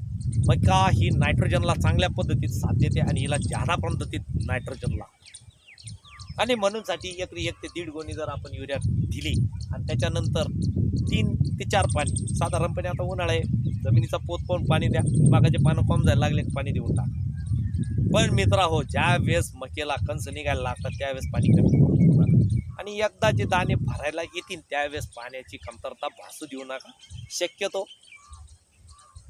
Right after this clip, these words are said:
आता हे सगळा कार्यक्रम भगवंताच्या हाती असणारी कशी परिस्थिती असणारी, पण आपण आता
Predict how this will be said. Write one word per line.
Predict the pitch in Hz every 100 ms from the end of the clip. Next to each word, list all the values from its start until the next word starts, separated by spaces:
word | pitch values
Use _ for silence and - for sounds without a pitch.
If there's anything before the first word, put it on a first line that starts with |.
| -
आता | - 170
हे | 170
सगळा | - 151
कार्यक्रम | 160 170 165 175
भगवंताच्या | 131 117 147 165 131
हाती | - 151
असणारी | 156 139 135
कशी | - 151 -
परिस्थिती | 147 143 - 127
असणारी, | 131 - 131 135
पण | -
आपण | 156 165 170
आता | 170 156